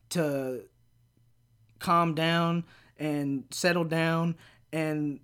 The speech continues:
doing everything in his power that he could on a stage with a fucking microphone that's amplified, like,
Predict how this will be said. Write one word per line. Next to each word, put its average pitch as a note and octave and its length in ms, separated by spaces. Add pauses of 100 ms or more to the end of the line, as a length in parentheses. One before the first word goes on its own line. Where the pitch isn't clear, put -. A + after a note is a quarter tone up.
(120)
doing F3+ 320
everything F#3 440
in F3+ 120
his F3 180
power E3 600 (280)
that D#3+ 180
he F3 180
could F#3+ 320
on E3 220
a D3+ 60
stage E3 500
with D3+ 120
a C3+ 60
fucking E3+ 500
microphone E3 760 (760)
that's D#3+ 280
amplified, F#3 840
like, D3+ 300